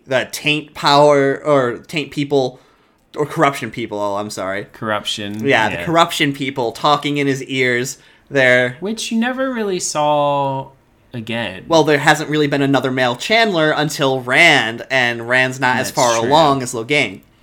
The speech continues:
Speaker 1: So, but
Speaker 2: That's
Speaker 1: yeah, you see just how awesome Logain is. I really like the concept of, you know, Moiraine questioning everything she thought she knew, and I really liked the little, like, battle that they had there, and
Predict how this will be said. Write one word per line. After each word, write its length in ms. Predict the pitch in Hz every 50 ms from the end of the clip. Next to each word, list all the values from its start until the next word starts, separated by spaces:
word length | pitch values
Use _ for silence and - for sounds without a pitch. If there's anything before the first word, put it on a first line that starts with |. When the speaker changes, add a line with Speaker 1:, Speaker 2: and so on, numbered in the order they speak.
| _ _ _ _ _ _ _ _
Speaker 1:
So, 320 | - - - 180 165 147 143
but 160 | 139 160 151 143
Speaker 2:
That's 120 | 131 135
Speaker 1:
yeah, 140 | 190 196 160
you 140 | 131 135 131
see 480 | - - - 185 175 160 151 147 151 151
just 340 | 143 165 143 139 - - - _ -
how 340 | - - 190 175 151 - - -
awesome 400 | 143 139 139 139 - 160 143 135
Logain 440 | 135 127 - 127 117 117 117 113
is. 340 | 113 113 117 117 117 117 - _ - - _ _ -
I 100 | 143 143
really 400 | 135 127 143 156 156 160 160 156
like 300 | 143 139 135 139 139 135
the 60 | 127
concept 640 | - - 147 127 123 127 131 - 123 117 113 - - -
of, 480 | 123 123 117 117 113 117 117 110 - -
you 80 | 117
know, 260 | 120 117 113 107 101 - _ _ _ _ _ _ _ _ _ _ _ 139
Moiraine 680 | 147 139 135 135 139 143 135 139 135 131 131 123 123 -
questioning 520 | - - - 151 143 - - 143 147 139 139
everything 380 | 127 139 131 135 131 143 135
she 160 | 127 - 123
thought 300 | 123 - 131 120 113 101
she 180 | - - - 110
knew, 580 | 110 113 120 139 139 135 135 131 131 131 127 131 - _ _ _ _ _ _ _ - -
and 160 | 139 135 135
I 60 | 127
really 300 | 123 117 135 139 139 135
liked 420 | 123 127 127 127 127 123 - - - _ -
the 640 | 135 131 135 139 135 131 127 123 120 117 110 107 - _ _ -
little, 440 | 135 139 135 127 120 120 120 117 120
like, 220 | 117 98 - -
battle 480 | - 139 139 135 127 113 107 104 104 98
that 200 | - 123 113 -
they 120 | 131 120
had 400 | 123 - - 117 113 113 113 113
there, 300 | 117 117 110 110 110 110 -
and 420 | 135 131 123 120 117 117 117 110